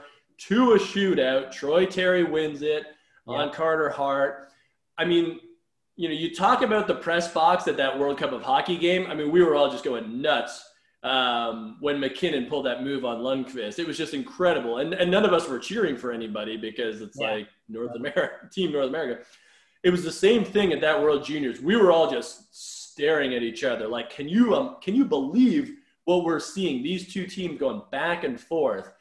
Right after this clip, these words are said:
Speaker 1: The drama was just incredible. And, uh, yeah, I'll never forget that. The World Juniors actually in Toronto, um, the year that they beat Russia, that was incredible as well because Canada had not won in quite some time.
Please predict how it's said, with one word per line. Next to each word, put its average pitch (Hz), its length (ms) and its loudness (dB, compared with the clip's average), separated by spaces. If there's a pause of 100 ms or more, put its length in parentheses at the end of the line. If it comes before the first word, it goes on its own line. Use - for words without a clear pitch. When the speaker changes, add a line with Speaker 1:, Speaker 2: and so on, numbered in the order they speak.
(560)
Speaker 1:
The 151 120 -4
drama 170 560 2
was 131 320 0
just 143 340 -2
incredible. 143 1120 0
And, 127 320 -4
uh, 113 280 -4
yeah, 143 160 -2
I'll 120 160 -4
never 156 260 -2
forget 139 320 -2
that. 135 160 -2
The 147 80 -2
World 202 260 6
Juniors 180 300 0
actually 156 280 0
in 127 80 -2
Toronto, 120 840 -2 (300)
um, 117 720 -6
the 127 80 -4
year 151 240 0
that 131 160 -6
they 143 280 -2
beat 147 240 -6
Russia, 117 800 -2 (400)
that 165 220 6
was 190 160 4
incredible 156 580 2
as 123 120 -6
well 139 300 2
because 110 360 -4
Canada 151 440 -2
had 117 220 -6
not 127 320 -2
won 131 240 0
in 107 140 -10
quite 131 260 -4
some 110 240 -8
time. 113 460 -10